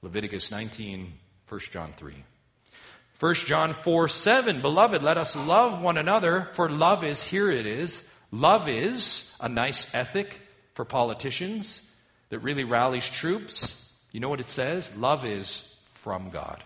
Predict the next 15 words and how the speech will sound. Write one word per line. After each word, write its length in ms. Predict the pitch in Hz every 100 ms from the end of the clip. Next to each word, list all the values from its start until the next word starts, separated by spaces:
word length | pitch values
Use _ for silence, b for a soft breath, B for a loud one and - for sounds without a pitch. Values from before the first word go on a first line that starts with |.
| - _ _ _ _ _ _ _ _ _ _ _ -
Love 320 | 95 104 101
is 240 | 90 -
from 640 | - - 101 95 92 87 90 _ -
God. 240 | 78 - - - B B B
And 180 | 101 101
most 440 | 123 208 202 -
bluntly, 420 | 110 95 98 92
listen 260 | 104 127 120
to 60 |
this 200 | 101 107
in 80 | 107
First 280 | - 110 -
John 200 | 101 90
four 200 | 87 95
twenty-one, 440 | - 92 87 87